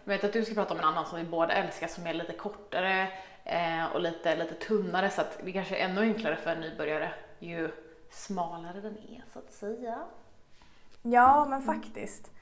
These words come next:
Speaker 1: Mm.
Speaker 2: Men, eh, berätta vad du gör
Speaker 1: Mm.
Speaker 2: nu, så kan du ju liksom göra klart den, så kan jag prata om den linern
Speaker 1: Ja.
Speaker 2: som vi gillar båda två.
Speaker 1: Precis. Ehm, så jag har en liten, liten, liten baby wing och den målar jag mest på för jag ville få lite så här tjockare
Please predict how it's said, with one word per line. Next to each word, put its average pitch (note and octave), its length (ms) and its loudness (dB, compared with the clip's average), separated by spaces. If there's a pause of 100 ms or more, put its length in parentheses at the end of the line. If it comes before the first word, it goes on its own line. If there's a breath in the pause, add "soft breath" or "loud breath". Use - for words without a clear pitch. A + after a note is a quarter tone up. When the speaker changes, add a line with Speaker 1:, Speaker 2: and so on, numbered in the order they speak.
(140 loud breath)
Speaker 1:
Mm. A#3+ 120 -2 (120)
Speaker 2:
Men, B3+ 320 8
eh, B3+ 440 10
berätta D#4 380 8
vad D4 80 6
du A3+ 100 8
gör A#3+ 260 12
Speaker 1:
Mm. A3 80 6 (100)
Speaker 2:
nu, G#3+ 80 0
så G3+ 100 -2
kan B3 180 2
du B3 140 4
ju G#3 60 8
liksom G#3 200 2
göra G#3 120 8
klart G3+ 320 4
den, G3 180 2
så G3 100 -6
kan A#3 120 0
jag G3 280 6 (240)
prata A3+ 260 4
om C4 100 6
den G3 280 4
linern A3+ 320 4
Speaker 1:
Ja. C4+ 80 4
Speaker 2:
som G#3+ 120 -4
vi G#3 80 -4
gillar F#3+ 240 0
båda F#3+ 160 0
två. - 160 -2 (600)
Speaker 1:
Precis. - 500 -10 (160)
Ehm, G#3+ 460 2 (180)
så B3+ 380 8 (200)
jag A3+ 100 4
har C4 220 4
en C4+ 100 2
liten, D#4 280 2
liten, D#4 360 0
liten C4+ 520 4
baby F#3 280 0
wing F#3+ 300 -2
och F#3+ 120 0
den G#3 380 2
målar G3 260 2
jag F#3 100 4
mest E3 240 -2
på D#3 80 0
för - 80 -6
jag - 100 -4
ville E3 140 -4
få - 120 -6
lite - 200 -8
så - 80 -10
här - 80 -10
tjockare F3+ 380 -10